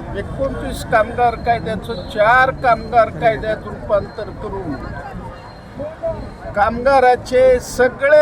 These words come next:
अधिकार आणि हक्क काढून घेतलेले आहेत. त्या कामगारांना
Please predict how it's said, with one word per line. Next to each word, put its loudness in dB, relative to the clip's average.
अधिकार 2
आणि -2
हक्क -4
काढून -4
घेतलेले -8
आहेत. -2
त्या 6
कामगारांना 4